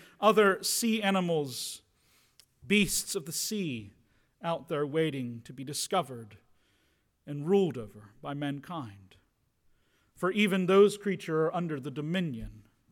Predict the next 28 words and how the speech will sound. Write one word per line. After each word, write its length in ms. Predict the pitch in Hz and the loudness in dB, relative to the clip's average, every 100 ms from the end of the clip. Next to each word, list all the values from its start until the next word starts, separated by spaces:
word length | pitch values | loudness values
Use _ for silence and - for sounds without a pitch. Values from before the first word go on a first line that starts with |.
| _ | _
of 160 | 143 147 | -18 -14
man. 360 | 170 156 107 95 92 _ _ _ _ _ _ _ _ _ _ _ _ _ - - | -10 -10 -10 -14 -20 _ _ _ _ _ _ _ _ _ _ _ _ _ -20 -4
Then, 260 | 185 226 226 | 4 6 6
after 340 | 208 220 214 | 6 6 4
considering 580 | 196 202 - 214 208 208 | -2 -2 2 2 2 0
all 400 | 214 208 226 220 | 4 8 8 8
the 120 | 202 | 6
ways 440 | 196 202 196 185 180 | 4 6 6 4 0
that 100 | 165 | 2
God 220 | 180 170 | 4 4
has 120 | 165 | 2
blessed 680 | 131 180 202 - - - - _ _ _ | -2 4 4 4 -4 -8 -12 _ _ _
and 140 | - 185 | -6 -4
endowed 560 | 175 147 185 196 190 | -2 4 8 8 8
the 80 | 190 | 4
human 380 | 165 208 190 175 | -4 -2 -2 2
race 340 | 175 180 - | 4 2 0
with 100 | 165 | -6
his 160 | 185 156 | -6 -6
special 440 | - 190 - 170 | 0 0 0 -4
love, 420 | 147 180 185 185 160 | 2 8 8 8 4
with 120 | 147 | -6
his 140 | 139 | -8
glory, 400 | 135 180 185 180 | -2 4 6 6
with 140 | 156 165 | 2 -4
his 160 | 147 | -4
honor, 400 | - 180 185 175 - - - - | 4 4 4 0 -6 -18 -20 -2
David 400 | 190 190 180 165 | 4 6 6 0